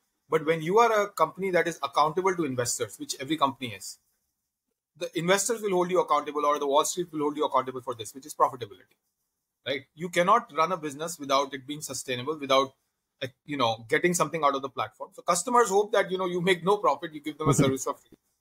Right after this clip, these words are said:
Speaker 1: which is, you know, the economics one oh one we talked about. But as an investor, or even as a business, just to be able to provide that service, you have to have, you have to have some profit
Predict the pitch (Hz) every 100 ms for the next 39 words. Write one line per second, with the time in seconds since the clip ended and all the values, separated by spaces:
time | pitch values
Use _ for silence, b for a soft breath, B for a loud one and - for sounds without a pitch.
0 | _ 127 156 139 147 143 139 151 151 151
1 | 139 139 135 135 131 123 110 - - -
2 | _ _ _ _ _ 151 165 160 185 160
3 | 147 175 196 190 165 160 - _ _ _
4 | 147 156 180 220 175 135 151 147 104 -
5 | 147 185 247 208 160 170 233 202 170 151
6 | 147 143 135 170 123 104 139 113 120 147
7 | 180 147 135 127 _ 123 127 185 208 170
8 | - 151 123 107 -